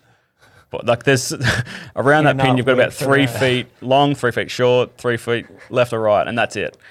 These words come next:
Speaker 1: It's actually gonna be hard to, like, leave your putt up there if you don't get the pace right.
Speaker 2: That was the first hole I ever saw when I walked in. Like, I walked in that gate when
Speaker 1: Oh,
Speaker 2: I was,
Speaker 1: the
Speaker 2: you
Speaker 1: ba-,
Speaker 2: know,
Speaker 1: yeah.
Speaker 2: however old, and just remember thinking, like,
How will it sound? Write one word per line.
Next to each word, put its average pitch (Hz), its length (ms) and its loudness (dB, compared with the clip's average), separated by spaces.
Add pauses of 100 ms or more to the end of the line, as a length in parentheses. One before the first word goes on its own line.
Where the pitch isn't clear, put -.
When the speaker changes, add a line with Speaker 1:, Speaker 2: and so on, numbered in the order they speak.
(260)
Speaker 1:
It's - 100 -2
actually 165 220 0
gonna 143 120 2
be 127 60 0
hard 120 240 2
to, 117 60 -6
like, 107 240 -2
leave 120 160 -2
your 98 80 -6
putt 139 240 -2
up 98 120 0
there 80 160 -4
if 85 120 -10
you 107 60 -6
don't 107 160 -6
get 101 120 -8
the 101 60 -8
pace 101 300 -4
right. 82 220 -6 (140)
Speaker 2:
That 151 100 -2
was 190 200 2
the 180 60 0
first 151 380 -2
hole 139 200 2
I 117 100 2
ever 123 200 -2
saw 120 500 -6
when 113 120 -10
I 113 60 -8
walked 113 380 -6
in. 117 320 -12 (440)
Like, - 120 -16
I - 80 -8
walked 117 320 -4
in 120 100 -4
that 113 220 -4
gate 110 240 -8
when 104 100 -2
Speaker 1:
Oh, 107 60 0
Speaker 2:
I 120 40 -2
was, 110 160 -6
Speaker 1:
the 101 60 -10
Speaker 2:
you - 60 0
Speaker 1:
ba-, - 40 0
Speaker 2:
know, 113 140 -2
Speaker 1:
yeah. 107 140 0
Speaker 2:
however 127 400 2
old, 113 440 -2
and 110 380 -8 (460)
just 131 180 -8
remember 135 180 -4
thinking, 120 380 -8
like, 101 160 -14